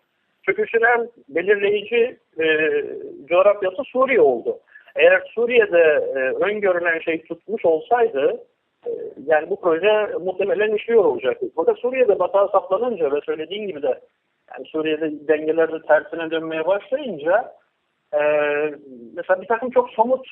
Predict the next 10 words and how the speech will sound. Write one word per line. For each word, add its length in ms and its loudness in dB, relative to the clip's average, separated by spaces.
şeyler 300 6
oldu. 420 2
Bunun 300 -6
göstergeleri, 760 -2
belirtileri 520 0
oldu. 380 -2
Bak 220 -4
mesela 460 2
Katar 300 2
emiri, 560 0